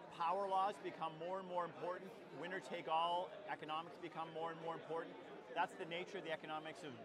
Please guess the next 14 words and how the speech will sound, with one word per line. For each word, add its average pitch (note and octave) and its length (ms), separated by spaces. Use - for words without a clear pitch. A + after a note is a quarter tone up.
digital E3+ 500
goods. E3+ 400
That's D#3 160
the D3 120
nature D#3+ 280
of C#3+ 120
networks. E3 540
And D3+ 380
w-, D#3 160
even G#3 220
within F#3+ 220
the F#3 80
United F3 260
States, G#3 340